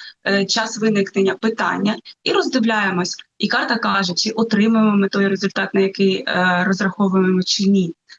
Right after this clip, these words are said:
А, це дуже потужний інструмент, і як додатковий інструмент я ще використовую розклад Таро на вибір, чи потрібно, чи не потрібно цей, який у нас там, а, потенціал до цього проєкту. Тобто дуже багато,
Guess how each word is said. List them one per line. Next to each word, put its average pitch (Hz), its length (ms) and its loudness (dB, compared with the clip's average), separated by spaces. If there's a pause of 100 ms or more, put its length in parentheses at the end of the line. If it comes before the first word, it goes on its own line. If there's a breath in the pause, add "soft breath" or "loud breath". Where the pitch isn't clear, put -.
(360 loud breath)
А, 185 280 0
це 202 200 -2
дуже 214 320 2
потужний 202 540 0
інструмент, 233 680 0
і 202 420 2 (200 loud breath)
як 214 200 0
додатковий 233 600 2
інструмент 202 460 2
я 185 80 0
ще 220 220 0
використовую 202 840 0
розклад 202 440 0
Таро 208 340 0
на 190 120 2
вибір, 190 380 0
чи - 140 -6
потрібно, 208 440 0
чи 196 160 -2
не 180 80 0
потрібно 208 520 0
цей, 190 280 -2 (280 loud breath)
який 226 280 0
у 214 60 4
нас 180 220 0
там, 175 220 -2 (320 loud breath)
а, 180 260 -2
потенціал 214 640 0
до 196 100 0
цього 190 380 -2
проєкту. 185 500 0
Тобто 190 260 0
дуже 254 380 0
багато, 202 560 0